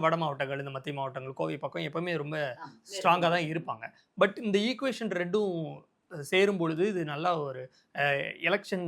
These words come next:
Speaker 1: பெர்ஃபார்மன்ஸ்க்கு உதவும்னு நினைக்கிறீங்க?
Speaker 2: இது ரொம்ப உதவும். ஏன்னா நீங்க இப்போ, ம-, திருவள்ளூர்ல எடுத்துக்கிட்டீங்கன்னா,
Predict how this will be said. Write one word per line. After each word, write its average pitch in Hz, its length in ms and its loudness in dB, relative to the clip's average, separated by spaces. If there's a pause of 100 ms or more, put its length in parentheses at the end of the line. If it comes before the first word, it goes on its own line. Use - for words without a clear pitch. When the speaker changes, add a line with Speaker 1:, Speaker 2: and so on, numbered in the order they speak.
Speaker 1:
பெர்ஃபார்மன்ஸ்க்கு 160 600 0
உதவும்னு 156 360 0
நினைக்கிறீங்க? 123 320 -6
Speaker 2:
இது 226 100 6
ரொம்ப 254 420 6
உதவும். 196 360 2 (220)
ஏன்னா 208 260 6 (560)
நீங்க 196 300 8
இப்போ, 170 260 8 (360)
ம-, 139 260 4 (360)
திருவள்ளூர்ல 269 600 10
எடுத்துக்கிட்டீங்கன்னா, 180 600 4